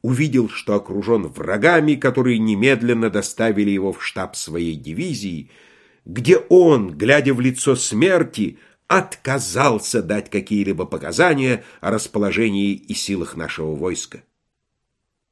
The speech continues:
Ввиду того, что он был найден переодетым, его приговорили как шпиона к повешению, кое наказание, принимая во внимание его высокий чин, было заменено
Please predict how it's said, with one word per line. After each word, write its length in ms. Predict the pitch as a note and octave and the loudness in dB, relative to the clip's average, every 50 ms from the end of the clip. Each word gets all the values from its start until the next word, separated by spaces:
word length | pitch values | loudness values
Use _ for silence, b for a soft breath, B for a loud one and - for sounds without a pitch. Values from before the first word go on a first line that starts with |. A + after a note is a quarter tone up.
| _ _ _ _ _ _ _ _ _ _ _ _ _ | _ _ _ _ _ _ _ _ _ _ _ _ _
Ввиду 360 | - - D2+ G#2 A2+ C3 C3 | -16 -6 -4 -2 0 0 0
того, 280 | B2+ B2 A2+ B2+ D3 C#3 | 0 0 2 2 2 2
что 220 | - - - A2+ | 0 -2 0 0
он 200 | B2 B2+ A#2+ G#2 | 2 2 0 -2
был 300 | E2 D2 G#2 C3+ C3+ B2 | -2 -2 0 2 2 2
найден 480 | A2+ G#2 B2 C3+ B2+ A2+ A2 A#2+ A#2 G#2+ | 2 0 0 -2 -2 -2 -2 -2 -4 -2
переодетым, 800 | - G#2+ G2+ G2+ F#2+ F#2+ F2 B2 D#3 D#3 - D#3+ D#3 C#3+ B2+ B B B B B B | -2 0 0 2 0 2 2 2 2 2 2 0 -2 -2 -6 B B B B B B
его 280 | - D2+ E2+ G#2+ C3 D3 | -12 -6 -2 2 2 2
приговорили 640 | C3+ - - A2 G#2+ A2 A2 G2 G2+ A#2 A#2 G2+ G2 | 2 2 -2 -2 0 0 0 0 2 0 0 0 -2
как 260 | F2+ - F2+ D#2+ - | -4 -6 -8 -6 -4
шпиона 500 | - - - - E2+ G2 G2+ F2+ D#2 D#2 | -6 -6 -4 -4 -2 0 0 0 -2 -6
к 120 | - - | -10 -12
повешению, 800 | - D#2+ D#2 F2+ D3 E3 - - D3 C3+ C3+ C3+ C3+ C3 B2+ B B B B B B _ | -10 -8 -4 0 0 0 0 0 -2 -2 0 0 0 0 -2 B B B B B B _
кое 220 | - G#2+ F#2+ E2+ | 0 0 0 0
наказание, 720 | D#2 D#2+ D2+ - D2+ C#2+ - C3+ F3 F#3+ E3 D#3+ D#3+ D#3+ | -2 -4 -8 -8 -10 -4 0 0 2 2 4 2 2 2
принимая 600 | D#3 - - D3 D3+ D3+ C#3+ D3 D3 D3 C#3+ C#3+ | 2 0 0 0 0 2 2 0 2 2 2 2
во 100 | B2+ B2 | 2 2
внимание 600 | B2 A2+ B2+ C3 B2+ C3 C3 B2 A#2+ B2 B2 A#2+ | 0 0 2 2 2 2 2 2 2 2 2 2
его 200 | A2 G#2+ G#2 A#2 | 2 2 0 0
высокий 480 | A2 G#2+ G#2+ - - F#2+ - - G2 F#2 | 0 0 -2 -4 -4 -8 -8 -8 -10 -10
чин, 380 | - - - F#2+ F2+ E2 D#2+ b b b b b b | -8 -8 -8 -6 -8 -8 -12 b b b b b b
было 380 | _ - A2 - G2 C3 C3 A#2+ | _ -16 -8 -2 0 2 2 2
заменено 720 | G2+ G2 G#2 F#2+ F#2 F2 E2+ F2+ F2 F2+ F2 E2 D#2 | 0 -2 -4 -4 -4 -6 -6 -6 -6 -6 -8 -8 -10